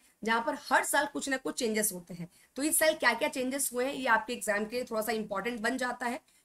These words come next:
क्योंकि आपका एक फरवरी को ही ये सारे changes आपके हुए हैं। मार्च के exam में changes आपके नहीं पूछे गए थे, maybe जून के exam में आपको changes पूछ सकता है, तो ये वाला आपको पढ़ना जरूरी है। तो ये आपका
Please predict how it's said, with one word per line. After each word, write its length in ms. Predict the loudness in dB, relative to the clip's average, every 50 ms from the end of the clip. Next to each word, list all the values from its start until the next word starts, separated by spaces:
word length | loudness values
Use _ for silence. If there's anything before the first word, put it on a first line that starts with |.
| _ -4
क्योंकि 240 | -2 -2 0 2 4
आपका 340 | 4 4 4 2 2 0 0 0 0
एक 160 | -2 -2 -2 -4
फरवरी 440 | -4 -4 -2 -2 0 0 0 0 -2
को 180 | -2 -2 -2 0
ही 120 | 0 0 0
ये 80 | -2
सारे 240 | 0 0 0 0 0
changes 360 | 0 -2 -2 0 0 -2 -2 -2
आपके 240 | -2 -4 -4 -4 -4
हुए 200 | -2 -2 -2 -2
हैं। 120 | -4 -4 -8 _ -20 _ _ -4
मार्च 400 | 0 4 4 6 6 4 2 2
के 100 | -2 -2
exam 360 | -2 0 2 4 4 4 4
में 160 | 4 2 0 0
changes 400 | -2 -4 -2 -2 -2 -2 0 0
आपके 280 | 0 -2 -2 -4 -6 -4
नहीं 240 | -2 0 0 -2 -2 -4
पूछे 280 | -8 -8 -6 -4 -2 -2
गए 180 | -2 -2 -4 -4 -4
थे, 120 | -8 -8 -8 _ _ _ _ _ _ _ _ _ -2
maybe 360 | 2 4 4 4 4 4 2 2
जून 280 | 2 0 2 2 2 2
के 80 | 2
exam 300 | 0 0 2 4 4 4
में 120 | 4 2 2
आपको 260 | 2 2 2 -2 -2
changes 360 | 0 0 0 0 0 0 -2
पूछ 260 | -2 -4 -8 -6 -4 -4
सकता 280 | -4 -6 -4 -2 -2
है, 140 | 0 0 -2
तो 160 | -4 -6 -6
ये 140 | -4 -2 0
वाला 220 | 2 2 2 2
आपको 240 | 2 0 0 -4 -4 -2
पढ़ना 320 | 0 0 0 0 0 -2
जरूरी 360 | -2 -4 -6 -6 -8 -8 -10 -10
है। 160 | -12 -14 -20 _ _ _ _ _ -4
तो 60 | 0
ये 100 | 4 6
आपका 400 | 8 8 6 6 2 -2 -2 -2